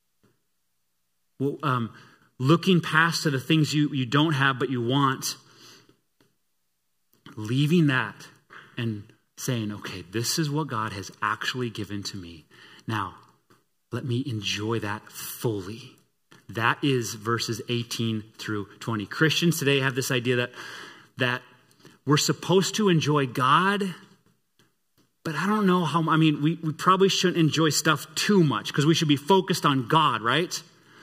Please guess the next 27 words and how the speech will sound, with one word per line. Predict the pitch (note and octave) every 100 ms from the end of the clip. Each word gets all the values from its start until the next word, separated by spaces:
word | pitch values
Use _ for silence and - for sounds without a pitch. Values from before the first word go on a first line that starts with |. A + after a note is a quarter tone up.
| -
Like, | D#3 E3
don't, | G3 A3+ - - -
don't | - G3 A#3
enjoy | A3 E3 G3 G3 F#3 F3 - - -
that | D#3 E3 -
steak | - - F3+
dinner | F3+ F3 D#3
too | - A3 A#3+
much | F#3 D3+ -
because | D3+ F3 C#3
you |
should | F#3 G3+
really, | D3+ F#3+ G3+ F3
like, | D#3 F3+
that | F3+
could | F#3
become | F3 E3+ D#3
an | C#3
idol. | G#3+ G#3+ G#3+ - -
You | - G3
should | - G3+
really | D3+ F#3 G3 F#3
be | E3
focused | - D#3 D3+ - -
on | C3+ B2+
God. | A#2+ A#2 G#2 G2 - - -
Hey, | D3